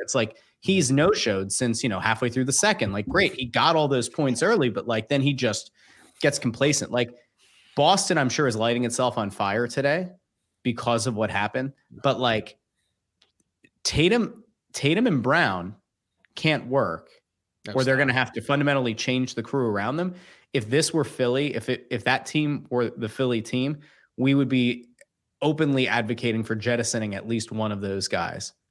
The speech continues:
Speaker 1: after
Speaker 2: You
Speaker 1: what
Speaker 2: were,
Speaker 1: just
Speaker 2: you weren't on, you weren't behind the scenes when we were talking about this, but I, I, I disagree with that wholeheartedly. I mean, twenty-four-year-old and a twenty-six-year-old all N B A players, the East is wide open for the next two, two years, three years.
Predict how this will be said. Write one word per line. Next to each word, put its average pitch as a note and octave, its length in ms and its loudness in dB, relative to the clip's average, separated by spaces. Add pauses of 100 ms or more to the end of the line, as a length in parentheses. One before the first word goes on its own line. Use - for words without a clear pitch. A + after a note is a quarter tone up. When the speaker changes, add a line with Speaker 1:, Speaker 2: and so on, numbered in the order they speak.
(260)
Speaker 1:
after A2+ 220 0
Speaker 2:
You E3+ 100 6
Speaker 1:
what F3+ 100 6
Speaker 2:
were, E3 80 4
Speaker 1:
just - 140 -2 (580)
Speaker 2:
you D#3 160 4
weren't E3+ 180 4
on, D3 220 4
you D3 160 6
weren't D#3 180 4
behind C3+ 280 4
the A#2+ 40 0
scenes B2+ 260 0
when A#2 80 0
we A2+ 60 0
were G#2+ 80 0
talking A2 300 0
about F#2+ 240 -4
this, G2+ 120 -6
but - 240 -6
I, A2+ 460 -2
I, A2 160 2
I A#2 60 4
disagree G#2 420 -2
with G2 120 -2
that G2 160 2
wholeheartedly. F#2+ 800 0
I E2 40 -6
mean, G2+ 160 -4
twenty-four-year-old A2 720 0
and G2 60 0
a - 20 -4
twenty-six-year-old G2+ 680 -2
all G2+ 220 2
N G2+ 120 -2
B F#2+ 160 -2
A G2 40 -2
players, F#2+ 400 -4
the F#2 160 -6
East G#2+ 200 -2
is E2+ 100 -8
wide F#2 280 0
open F#2+ 280 -2
for F#2+ 140 -8
the F2+ 100 -6
next - 460 -4 (1300)
two, G#2+ 420 4 (300)
two A2+ 140 2
years, G#2+ 340 4
three A2 220 0
years. G#2 480 0